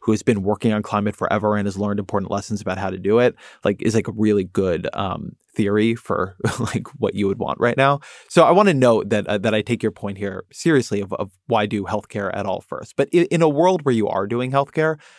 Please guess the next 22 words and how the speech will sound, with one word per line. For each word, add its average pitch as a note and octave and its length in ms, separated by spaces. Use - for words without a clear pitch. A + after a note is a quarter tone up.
I D3 120
am D3+ 240
not A2 340
a - 80
believer F2+ 720
in G2 480
this G#2 420
argument F#2+ 640
that B2 160
because B2 720
the G#2+ 100
right G2+ 480
and G#2+ 160
some G#2 260
of G#2 60
the G2+ 160
industry G2+ 380
will G2 160
attack - 320
whatever G2 340
you F#2+ 200
do, B2+ 500